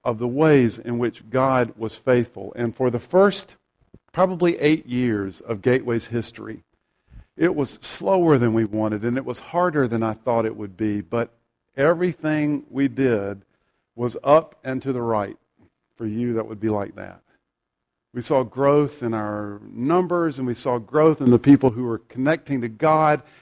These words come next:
and we saw growth in our groups, and growth among our children, and growth among our teenagers. Next week, we're gonna hear about the period when we didn't see growth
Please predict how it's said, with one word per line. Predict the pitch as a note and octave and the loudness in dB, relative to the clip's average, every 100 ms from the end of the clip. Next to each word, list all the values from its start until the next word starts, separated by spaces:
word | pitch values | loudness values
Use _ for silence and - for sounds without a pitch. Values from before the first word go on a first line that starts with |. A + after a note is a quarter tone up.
| - | -6
and | C3 | -2
we | C#3+ | 0
saw | C#3+ B2+ | 0 -2
growth | G#2+ C3 C#3 C3+ | 0 2 2 2
in | A#2+ | -2
our | A2+ | -2
groups, | G#2 C3+ F3 E3 E3+ | -2 4 6 6 4
and | B2+ G#2+ _ _ _ G#2+ | -6 -8 _ _ _ -4
growth | A#2+ D#3+ D3+ | 4 6 4
among | C#3 C3+ B2+ | 0 0 0
our | A2+ A2+ | -2 -4
children, | - - F#3+ F3 D#3+ D3+ | -8 -2 0 2 0 0
and | B2 A2+ _ _ G#2+ | 0 -2 _ _ 2
growth | D3+ D3+ | 4 4
among | C#3+ C#3 C3+ | 2 -2 -2
our | B2 | -4
teenagers. | A#2 C#3 C3 A2+ G2 - G#1 - - _ _ _ _ _ _ _ _ _ _ _ _ _ _ _ _ _ _ _ | -4 -4 -4 -4 -6 -12 -20 -20 -20 _ _ _ _ _ _ _ _ _ _ _ _ _ _ _ _ _ _ _
Next | B2+ D#3+ - | -2 -2 -2
week, | C#3+ C3+ | -2 -4
we're | B2 | -4
gonna | A2+ B2+ | -4 -4
hear | A2+ C3 | -2 -2
about | B2 A2+ A2+ - _ _ | 0 0 -2 -4 _ _
the | A#2+ | -12
period | - C#3 C3+ B2+ A#2+ F#2+ _ _ | -6 -4 0 0 -2 -8 _ _
when | G#2+ A#2+ A#2+ A#2 A2 _ _ | -6 -4 -2 -4 -8 _ _
we | B2 C#3 | -6 -4
didn't | B2+ D#3 A2+ G2+ | 2 2 2 -2
see | - G#2+ F#2+ E2 - _ G2 | -2 0 0 -4 -14 _ -12
growth | G#2+ G2+ G2 _ | -6 -6 -8 _